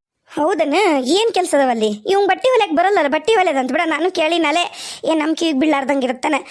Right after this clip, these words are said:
ಬಟ್ಟಿ ಹೊಲಿಯಕ್ ಯಾರ್ ಬರ್ತಾವ್ರೆಲ್ಲ ಹೋಗ್ಯಾರ. ಅದು ಮತ್ತೆ ಹೆಣ್ಮಕ್ಳು ಬಟ್ಟಿ ಹೊಲಿಯಾರು ತಗೊಂಡಿಲ್ಲ ಅಂತ, ಬರೀ ಗಂಡ್ಮಕ್ಳು ಬಟ್ಟಿ ಹೊಲಿಯಾರು, ಆಮೇಲೆ ಹುಡುಗರು ಶರ್ಟ್ ಪಾಟ್ ಹೊಲಿಯೋದಂತಲ್ಲ,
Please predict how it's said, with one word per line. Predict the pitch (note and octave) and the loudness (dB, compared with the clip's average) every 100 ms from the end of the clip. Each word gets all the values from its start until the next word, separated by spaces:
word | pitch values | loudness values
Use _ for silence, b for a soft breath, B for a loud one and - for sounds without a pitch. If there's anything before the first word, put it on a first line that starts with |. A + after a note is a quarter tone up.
| B B | B B
ಬಟ್ಟಿ | F4 F4 G4+ | -4 0 0
ಹೊಲಿಯಕ್ | F#4+ - | 0 0
ಯಾರ್ | F4 E4+ | -2 0
ಬರ್ತಾವ್ರೆಲ್ಲ | F4+ - F4+ E4 F4 | -2 0 0 2 0
ಹೋಗ್ಯಾರ. | F4+ E4+ F4 B3+ B B B | 0 0 0 -2 B B B
ಅದು | D4+ F4+ | -2 0
ಮತ್ತೆ | F4 F4 | 0 0
ಹೆಣ್ಮಕ್ಳು | E4+ E4+ F4 F4 | 0 0 0 0
ಬಟ್ಟಿ | D#4+ F4 | 0 2
ಹೊಲಿಯಾರು | E4+ E4+ F4 F4 E4+ E4 D#4 | 2 2 2 2 4 4 2
ತಗೊಂಡಿಲ್ಲ | D#4+ E4 F4 D#4+ | 0 2 2 0
ಅಂತ, | D4 B3+ | 0 0
ಬರೀ | D4 E4+ C#4+ | 0 0 0
ಗಂಡ್ಮಕ್ಳು | D4+ D#4+ D#4 D#4 | 0 -2 -2 -2
ಬಟ್ಟಿ | C#4 E4+ | 0 0
ಹೊಲಿಯಾರು, | D#4+ D#4+ G4 A#4+ B B B - | 2 2 0 -4 B B B -4
ಆಮೇಲೆ | E4 D#4 | 0 0
ಹುಡುಗರು | D4 C#4+ D4+ F4 E4 | 0 0 0 0 0
ಶರ್ಟ್ | E4 E4+ - | 0 0 0
ಪಾಟ್ | E4+ E4+ | 0 0
ಹೊಲಿಯೋದಂತಲ್ಲ, | E4 D#4 D4 C4 A#3 A3 | 0 0 0 -2 -2 -4